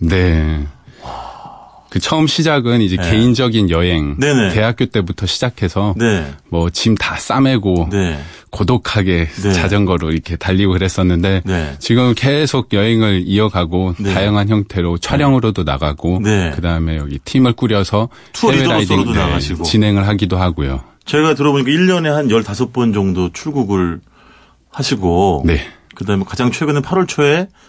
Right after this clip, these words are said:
Speaker 2: 출국해서 한 오십여일 정도
Speaker 1: 네.
Speaker 2: 자전거로 또 곳곳을 누비고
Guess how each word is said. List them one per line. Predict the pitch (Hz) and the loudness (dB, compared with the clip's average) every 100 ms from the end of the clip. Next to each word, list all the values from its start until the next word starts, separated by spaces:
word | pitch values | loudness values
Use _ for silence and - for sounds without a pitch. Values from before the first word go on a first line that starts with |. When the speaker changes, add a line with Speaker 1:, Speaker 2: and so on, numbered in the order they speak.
| - | -12
Speaker 2:
출국해서 | - 190 175 139 127 | -2 0 0 -2 0
한 | 123 | 0
오십여일 | 117 123 151 165 151 135 | 2 2 2 2 2 2
정도 | 104 92 90 139 202 208 | 2 0 0 0 -2 -2
Speaker 1:
네. | 82 69 62 | 0 0 -2
Speaker 2:
자전거로 | - 117 120 107 101 92 | -2 0 2 2 0 0
또 | 98 85 | -2 -2
곳곳을 | 104 107 135 110 | -2 0 0 0
누비고 | 113 127 139 104 78 | 0 2 2 2 -2